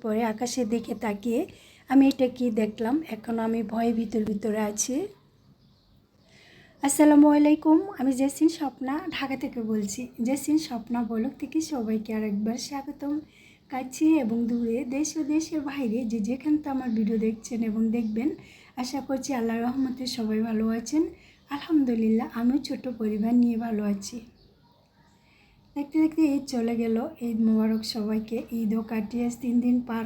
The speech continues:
হয়ে গেছে। তো আজ আমি একটা রান্না করেছি আর আপনাদের সাথে কিছু গোপনীয়, ভয়ঙ্কর কিছু কথা শেয়ার করছি। আপনারা কে কীভাবে নেবেন আমি জানি না।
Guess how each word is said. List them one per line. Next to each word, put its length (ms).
হয়ে 260
গেছে। 360
তো 120
আজ 220
আমি 500
একটা 300
রান্না 340
করেছি 580
আর 140
আপনাদের 460
সাথে 340
কিছু 500
গোপনীয়, 560
ভয়ঙ্কর 580
কিছু 320
কথা 280
শেয়ার 380
করছি। 540
আপনারা 360
কে 240
কীভাবে 440
নেবেন 280
আমি 220
জানি 320
না। 140